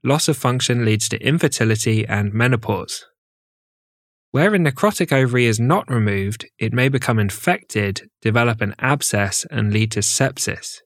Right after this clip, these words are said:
Additionally, it may rupture, resulting in peritonitis and intra-abdominal adhesions.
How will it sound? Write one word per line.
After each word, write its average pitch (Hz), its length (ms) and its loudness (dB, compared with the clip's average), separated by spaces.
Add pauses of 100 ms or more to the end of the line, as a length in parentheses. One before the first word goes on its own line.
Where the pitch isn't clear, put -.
(960)
Additionally, 156 580 2
it 127 160 0
may 120 220 2
rupture, 131 600 0
resulting 117 480 0
in 101 120 -2
peritonitis 113 1000 0 (180)
and 107 380 0 (100)
intra-abdominal 113 800 0 (100)
adhesions. 104 720 -2